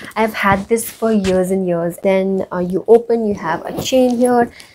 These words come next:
<clears throat> And then you have a lot of compartments. I don't wanna go in. And it fits so many things. It is very, very spacious.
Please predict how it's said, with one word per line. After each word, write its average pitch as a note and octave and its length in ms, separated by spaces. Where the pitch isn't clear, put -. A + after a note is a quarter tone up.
<clears throat> G#3+ 340
And G#3+ 160
then A#3 160
you A#3+ 100
have G#3 180
a G3+ 40
lot F#3 320
of F3+ 160
compartments. F3 680
I F#3 80
don't F3+ 120
wanna F3+ 260
go E3 220
in. E3+ 340
And G3+ 100
it G#3 120
fits G3+ 320
so G#3 920
many F3+ 560
things. E3+ 580
It - 300
is G#3 240
very, F#3+ 300
very G#3 200
spacious. G3+ 840